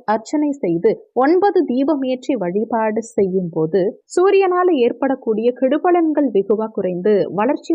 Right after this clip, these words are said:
முன்னேற்றம் உங்க வாழ்க்கையில மிக சிறப்பா இருக்கும். முடிஞ்சா கோதுமையினால செய்யப்பட்ட உணவுப் பொருட்கள் தானம் பண்றது இன்னுமே கூடுதல் விசேஷ பலன்களை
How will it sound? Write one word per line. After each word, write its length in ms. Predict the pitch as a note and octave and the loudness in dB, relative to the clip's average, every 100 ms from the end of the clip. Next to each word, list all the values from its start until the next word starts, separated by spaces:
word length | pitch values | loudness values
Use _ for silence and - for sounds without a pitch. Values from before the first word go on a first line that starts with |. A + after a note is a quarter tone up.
| C#4 | -2
முன்னேற்றம் 440 | A#3+ A3 G#3+ A3+ G3+ | -4 -8 -8 -10 -6
உங்க 140 | F#3 F3 | -4 -2
வாழ்க்கையில 460 | F#3 G3 F3+ F#3+ F3 | -4 -2 -4 -4 -4
மிக 160 | F3+ G#3 | -4 -6
சிறப்பா 340 | G3 F#3 - D#3+ | -6 -6 -4 -4
இருக்கும். 260 | E3 D#3+ - _ _ C4+ | -4 -8 -12 _ _ 0
முடிஞ்சா 340 | F4 E4+ D#4+ A4 - A#3+ | 2 2 0 -2 -2 0
கோதுமையினால 760 | D4 E4+ F4 F4 D#4 E4 F4+ F4 | 2 0 -2 0 0 0 -2 -4
செய்யப்பட்ட 560 | C#4 D4+ D4 A#3+ C#4+ C4 | -4 -2 -4 -4 -2 0
உணவுப் 320 | B3+ E4+ F#4 D4 | 2 2 2 2
பொருட்கள் 460 | B3 A#3+ - C4+ F#3 | 0 -2 -2 -2 0
தானம் 380 | G3 B3+ E4+ D#4+ - | 0 0 0 -2 -4
பண்றது 340 | G#3+ G#3 A3 C4+ | -4 -4 -2 -2
இன்னுமே 260 | A#3 C#4 E4+ F4 | 0 2 2 2
கூடுதல் 360 | C#4 C4+ C#4 C#4 G#3+ | 0 2 0 0 -2
விசேஷ 380 | G#3+ B3 A#3+ G#3 | -2 -2 -2 -4
பலன்களை 380 | F#3 F3+ F#3 G#3+ | -4 -4 -2 -4